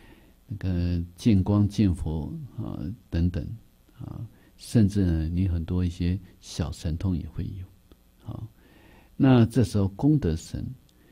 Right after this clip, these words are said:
那么这个时候或过去习因，或现在行力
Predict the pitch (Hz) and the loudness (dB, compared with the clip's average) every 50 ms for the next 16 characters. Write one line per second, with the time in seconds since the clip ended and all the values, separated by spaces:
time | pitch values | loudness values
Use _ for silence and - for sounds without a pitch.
0 | _ _ _ - _ _ _ _ - - 165 175 185 175 180 196 185 151 - - | _ _ _ -20 _ _ _ _ -4 0 2 2 2 4 4 4 4 4 4 6
1 | 135 143 143 131 - - 127 151 185 175 151 127 - - 180 160 131 120 - - | 6 8 8 6 6 2 0 0 4 4 4 4 4 4 6 6 6 6 4 2
2 | - 151 139 127 117 107 104 98 95 87 - - - - - - - - - 85 | 2 6 6 8 8 8 8 6 6 4 0 -6 -16 -16 -16 -16 -12 -6 -2 0
3 | 85 92 107 113 123 120 117 120 120 117 - 120 110 - - - 113 98 92 92 | 2 4 6 8 8 8 8 8 6 2 2 0 -2 0 0 0 2 2 2 0
4 | - 107 95 87 85 - - - - - - - - - 73 - - 78 80 76 | 0 -2 -2 -2 -2 -4 -8 -16 -18 -18 -16 -14 -10 -8 -8 -6 -4 -4 -2 0
5 | 92 131 147 131 - - | 0 2 2 2 0 -2